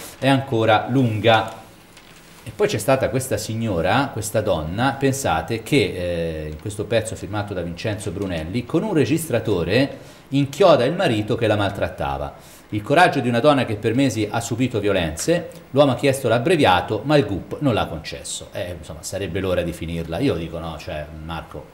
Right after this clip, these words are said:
uno può andare d'accordo, non può andare d'accordo con una donna, può essere la fidanzata, la moglie,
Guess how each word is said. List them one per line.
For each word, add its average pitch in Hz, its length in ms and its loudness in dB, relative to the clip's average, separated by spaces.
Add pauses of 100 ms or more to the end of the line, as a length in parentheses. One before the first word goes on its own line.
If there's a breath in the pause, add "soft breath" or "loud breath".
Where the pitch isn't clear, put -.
(340 loud breath)
uno 185 260 6
può 98 140 0
andare 87 320 0
d'accordo, 78 600 -4
non 73 140 -10
può 82 100 -10
andare 78 240 -6
d'accordo 73 520 -8
con 76 120 -12
una 73 120 -10
donna, 73 380 -10
può 78 140 -12
essere 73 200 -12
la 71 60 -12
fidanzata, 71 800 -10
la 71 100 -10
moglie, 71 380 -12